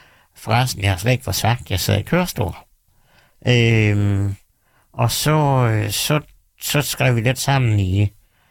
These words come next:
fredags, tror jeg, det var. Fredag i går, og så... Øh, det, det kunne hun sgu ikke.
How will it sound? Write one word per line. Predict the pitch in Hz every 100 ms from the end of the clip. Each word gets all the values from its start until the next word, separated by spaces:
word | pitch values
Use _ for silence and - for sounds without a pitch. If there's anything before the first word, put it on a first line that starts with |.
| _ _ _ -
fredags, | 139 127 - -
tror | -
jeg, | 95
det | -
var. | - 90 - _ _ -
Fredag | - 131 120 98 92
i |
går, | - 127 113 -
og | 98
så... | 85 -
Øh, | 127 113 101 92 - _ _ _ - - _ _ _ _ -
det, | 143 127 -
det | -
kunne | - 135
hun | 113
sgu | 110 -
ikke. | 120 -